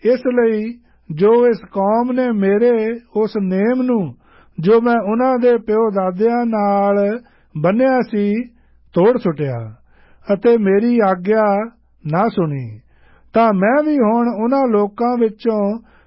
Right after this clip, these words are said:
ਜਿਨ੍ਹਾਂ ਨੂੰ ਯਹੋਸ਼ੂਆ ਛੱਡ ਕੇ ਮਰ ਗਿਆ ਸੀ, ਕਿਸੇ ਨੂੰ ਵੀ ਉਹਨਾਂ ਦੇ ਅੱਗੋਂ ਨਾ ਕੱਢਾਂਗਾ।" ਭਾਈ ਮੈਂ ਉਹਨਾਂ ਲੋਕਾਂ ਦੇ ਰਾਹੀਂ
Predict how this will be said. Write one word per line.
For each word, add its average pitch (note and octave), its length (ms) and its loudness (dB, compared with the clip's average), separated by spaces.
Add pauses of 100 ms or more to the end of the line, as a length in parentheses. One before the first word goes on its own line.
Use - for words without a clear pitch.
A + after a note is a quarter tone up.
(140)
ਜਿਨ੍ਹਾਂ A#3+ 420 0
ਨੂੰ G3+ 320 -2 (300)
ਯਹੋਸ਼ੂਆ G#3 680 2
ਛੱਡ G#3 360 -2
ਕੇ A3+ 220 -2 (580)
ਮਰ D#3+ 280 0
ਗਿਆ A#3+ 280 0
ਸੀ, F#3 320 -2 (500)
ਕਿਸੇ C4 360 2
ਨੂੰ B3 240 0
ਵੀ A3 240 0
ਉਹਨਾਂ A#3 380 0
ਦੇ A3 160 2 (140)
ਅੱਗੋਂ G3 540 -2 (400)
ਨਾ F3+ 200 2
ਕੱਢਾਂਗਾ।" E3 720 -4 (680)
ਭਾਈ F#3+ 300 2
ਮੈਂ C4 240 2
ਉਹਨਾਂ B3+ 300 0
ਲੋਕਾਂ G#3+ 500 0
ਦੇ B3+ 120 2 (120)
ਰਾਹੀਂ A#3 420 0